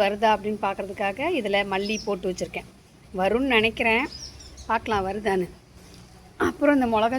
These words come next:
செடி பாருங்க, மிளகா செடி காய்க்காதுன்னு நினைச்சேன் ஃபஸ்ட்டெல்லாம், பிடுங்கியே போட்டுடலான்னு நினைச்சேன். அது காஞ்சு போய் கூட இருக்கும் பாருங்க. இங்க பாருங்க, இது காஞ்சு போயிருக்கு பாருங்க. இது எங்க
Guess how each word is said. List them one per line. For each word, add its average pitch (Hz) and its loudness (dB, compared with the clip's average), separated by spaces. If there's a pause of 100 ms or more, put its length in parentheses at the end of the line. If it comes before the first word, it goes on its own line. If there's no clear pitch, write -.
செடி 226 -8
பாருங்க, 202 0 (680)
மிளகா 240 4
செடி 262 -2 (180)
காய்க்காதுன்னு 269 2
நினைச்சேன் 262 -4
ஃபஸ்ட்டெல்லாம், 240 0 (640)
பிடுங்கியே 311 4
போட்டுடலான்னு 294 2
நினைச்சேன். 254 0
அது 220 0 (260)
காஞ்சு 277 4
போய் 269 -2
கூட 294 4
இருக்கும் 254 -2
பாருங்க. 208 4 (220)
இங்க 240 2
பாருங்க, 208 4
இது 190 0
காஞ்சு 226 4
போயிருக்கு 196 2
பாருங்க. 175 0 (640)
இது 226 0
எங்க 285 4